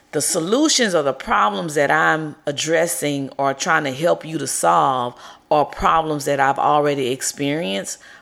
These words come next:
problems that I'm already going through, or just some part of my life I had to,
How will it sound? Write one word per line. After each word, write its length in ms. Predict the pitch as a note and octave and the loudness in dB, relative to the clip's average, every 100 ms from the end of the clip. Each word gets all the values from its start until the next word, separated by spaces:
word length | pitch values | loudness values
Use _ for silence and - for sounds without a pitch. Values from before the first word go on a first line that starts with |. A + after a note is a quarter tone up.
| - | -6
problems 360 | D3+ D3 D3 | 0 0 0
that 120 | C#3 C3+ | -2 -4
I'm 140 | C3+ | -4
already 340 | C3 C3 B2+ | -4 -4 -6
going 420 | B2+ D3 D3+ D3 C#3+ | -4 -2 0 0 -2
through, 480 | C3 B2+ B2 B2 - - - - - | -4 -4 -4 -8 -12 -20 -20 -8 2
or 180 | C#3+ | 2
just 560 | C3 E3 D#3 - - - | 2 2 2 0 -8 -12
some 420 | - G#3 G3+ G3+ | -4 0 0 0
part 240 | - G#3+ D#3+ | -2 0 2
of 80 | C#3+ | 0
my 380 | D3+ F3 F#3 F3+ | -2 0 2 2
life 600 | D3+ C3 B2+ B2+ - - - - _ _ | 2 0 -2 -8 -12 -20 -20 -20 _ _
I 260 | D#3 D#3+ E3 | 0 2 0
had 500 | E3 E3+ C#3 C3+ - | 0 2 2 0 -2
to, 340 | - D#3+ - | -6 -6 -6